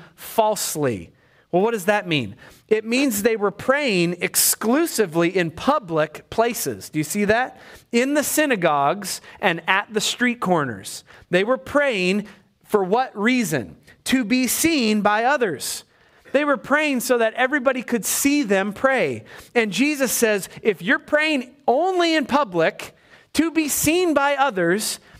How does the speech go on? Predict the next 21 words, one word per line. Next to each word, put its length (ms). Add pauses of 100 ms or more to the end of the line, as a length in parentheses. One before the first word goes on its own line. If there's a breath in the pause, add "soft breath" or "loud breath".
you 300
are 220
praying 640
like 400
a 160
hypocrite 840 (260 loud breath)
prays. 720 (960)
Now, 160
we 200
need 160
to 60
be 100
very 240
careful 440 (200 loud breath)
'cause 260
we 260
are 220
very 800 (240 loud breath)
prone 640 (160)
to 160
this. 560